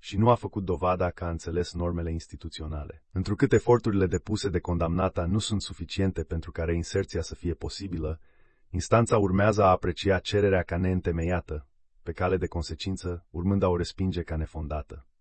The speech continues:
Instanța apreciază că persoana condamnată minimalizează gravitatea faptei pentru care a fost condamnată.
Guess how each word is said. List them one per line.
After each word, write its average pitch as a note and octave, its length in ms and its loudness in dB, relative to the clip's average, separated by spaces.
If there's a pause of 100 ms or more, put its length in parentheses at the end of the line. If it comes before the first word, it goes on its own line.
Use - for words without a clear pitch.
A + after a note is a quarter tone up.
(760)
Instanța - 440 4
apreciază G2 540 4
că - 100 -6
persoana G2+ 420 2
condamnată F#2 560 2
minimalizează F2+ 800 2
gravitatea E2+ 600 0
faptei E2 580 -6
pentru D#2 240 -8
care E2 180 -4
a D#2 60 -4
fost - 260 -8
condamnată. D2+ 720 -8